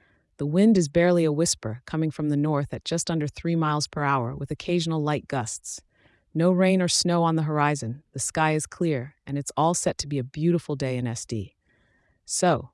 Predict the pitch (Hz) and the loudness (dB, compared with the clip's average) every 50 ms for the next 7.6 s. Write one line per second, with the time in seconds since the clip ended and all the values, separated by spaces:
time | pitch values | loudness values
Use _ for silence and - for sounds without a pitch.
0 | _ _ - 147 139 143 135 131 127 - - - - 151 160 170 185 180 180 165 | _ _ -4 -4 -2 -2 -2 -2 -2 -2 -2 0 0 2 2 4 2 2 2 0
1 | 160 147 151 147 - - - 151 143 147 - - _ _ _ _ _ _ _ _ | 0 0 -2 -2 -4 -4 -4 -4 -4 -4 -6 -10 _ _ _ _ _ _ _ _
2 | _ _ - 151 143 - - 180 185 - - 165 156 151 143 151 147 147 147 147 | _ _ -6 -6 -4 0 0 0 0 0 0 -2 0 0 0 0 0 0 0 0
3 | 147 139 131 131 135 139 - - 135 131 135 127 120 117 117 123 131 - - _ | 0 0 0 0 -2 -2 -2 -4 -6 -4 -2 -2 -2 -2 -4 -6 -10 -14 -20 _
4 | _ _ _ _ _ _ _ _ _ _ - 147 - - 147 131 - 147 151 165 | _ _ _ _ _ _ _ _ _ _ -12 -10 -6 -6 -6 -6 -4 0 2 4
5 | 180 - - - 165 147 143 139 - - 139 127 - - - 165 156 - - - | 4 4 2 2 2 2 2 0 -2 -4 -4 -4 -4 -4 -4 -2 -2 -2 -2 -2
6 | 147 143 135 - - - 127 131 143 147 151 143 143 139 135 - - - 139 131 | -2 -2 -2 -4 -6 -8 -8 -4 0 0 2 2 2 0 -2 -4 -4 -4 -4 -2
7 | 131 123 127 127 123 123 113 - - 92 - | -2 0 0 0 -2 -2 -4 -6 -10 -14 -14